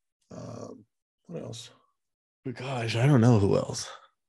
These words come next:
Speaker 2: That's a tough one, man.
Speaker 1: I mean, like you said, a lot of bands. I mean, you know, Silent Planet put out a record last year. Silverstein put out a record last year. I think Inven-, Invent Animate is coming out with a new record, but, um, I mean,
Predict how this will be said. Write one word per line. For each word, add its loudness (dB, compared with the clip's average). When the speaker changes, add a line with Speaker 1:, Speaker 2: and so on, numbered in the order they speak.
Speaker 2:
That's 2
a 0
tough 4
one, -4
man. -2
Speaker 1:
I 2
mean, 4
like 4
you 0
said, 4
a 4
lot 4
of 2
bands. 0
I -10
mean, -6
you -8
know, -8
Silent -2
Planet 2
put 6
out 6
a 6
record 2
last 0
year. 0
Silverstein 0
put 6
out 8
a 6
record 2
last 2
year. 0
I -2
think -2
Inven-, 0
Invent 2
Animate 0
is -4
coming -6
out -6
with -6
a -4
new 0
record, -4
but, -6
um, -6
I -12
mean, -8